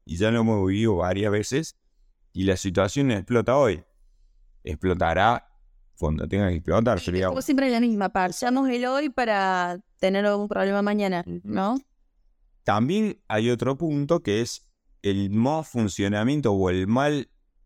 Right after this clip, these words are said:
Speaker 1: funcionamiento del
Speaker 2: Del
Speaker 1: dólar
Speaker 2: dólar
Speaker 1: agro.
Speaker 2: agro, sí.
Speaker 1: O sea, no está liquidándose.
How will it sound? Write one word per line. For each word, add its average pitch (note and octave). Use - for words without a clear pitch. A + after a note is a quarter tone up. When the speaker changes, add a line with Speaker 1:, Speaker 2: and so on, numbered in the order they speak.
Speaker 1:
funcionamiento G2
del F#2
Speaker 2:
Del F#2
Speaker 1:
dólar G#2
Speaker 2:
dólar C#3
Speaker 1:
agro. G2
Speaker 2:
agro, F#3
sí. -
Speaker 1:
O -
sea, -
no A#2
está D#3+
liquidándose. F2